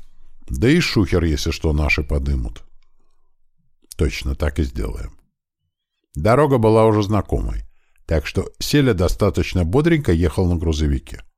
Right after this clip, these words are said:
Где-то через час езды мы подъехали к первому плохому участку дороги.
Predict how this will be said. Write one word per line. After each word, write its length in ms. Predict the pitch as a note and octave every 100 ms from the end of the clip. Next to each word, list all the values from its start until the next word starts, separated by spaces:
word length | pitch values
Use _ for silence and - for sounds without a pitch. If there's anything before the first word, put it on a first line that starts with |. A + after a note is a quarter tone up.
| _ _ _ _ _ _ _ _ _ _
Где-то 500 | C#2+ F#2 A2+ D#3 D3
через 280 | - C3 B2+
час 320 | - B2+ G2
езды 360 | G2 F#2 G#2 F3
мы 140 | D#3+
подъехали 580 | C#3+ A2+ F2+ A#2 - D#3+
к 120 | C#3+
первому 420 | - A2+ B2 C#3+ C#3
плохому 500 | G#2+ E2+ G2 F#2+ F#2+
участку 440 | - D#2+ - D2+
дороги. 480 | D2+ D2+ A1+ -